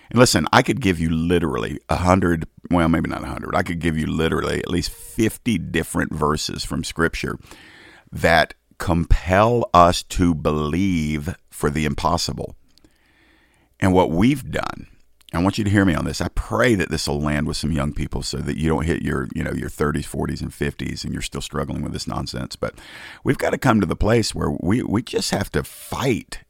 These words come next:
in the, in the spirit. We got to wage war in the spirit. And some of the times, the number one thing you got to wage war on is your own doubting heart. You, you literally have, do you remember when the psalmist, it was King David, he said, "Soul, why are you disquieted within me?"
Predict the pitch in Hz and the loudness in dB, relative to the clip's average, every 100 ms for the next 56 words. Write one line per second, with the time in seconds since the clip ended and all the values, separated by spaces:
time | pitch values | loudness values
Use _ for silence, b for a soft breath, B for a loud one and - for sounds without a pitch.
0 | _ 85 73 - 90 82 67 - - - | _ 0 0 -2 0 0 -2 -4 -2 0
1 | - - - - - 73 95 104 104 117 | -2 -4 -6 -4 -2 0 0 0 0 0
2 | 90 - - 139 - - - 151 123 101 | 0 -2 -2 0 0 -2 -4 -4 -2 -2
3 | 95 87 - B B B B B B 92 | 0 -2 -4 B B B B B B 4
4 | 95 104 135 139 95 104 104 107 90 85 | 6 6 6 2 2 2 2 2 2 2
5 | 82 73 139 143 87 80 80 92 - 85 | 0 0 0 0 2 0 2 2 4 4
6 | 101 85 85 85 90 113 113 131 170 - | 4 0 -2 0 2 2 2 0 -2 -6
7 | - - b b b b b b b - | -10 -20 b b b b b b b -2
8 | 147 - 180 131 147 185 131 98 98 80 | 0 4 4 6 4 4 2 4 2 2
9 | - 113 185 233 117 120 90 - 87 98 | -2 0 2 4 2 0 0 2 4 4
10 | 123 - - - 117 95 107 90 85 82 | 2 -2 -6 -2 0 0 0 0 0 0
11 | - 90 82 - _ - - - - 107 | 2 2 2 -4 _ -20 -12 4 10 10
12 | 113 95 90 101 95 85 87 82 - 73 | 10 8 6 4 4 2 2 -2 0 4
13 | 85 90 92 80 71 76 82 98 | 4 4 2 -2 0 0 2 0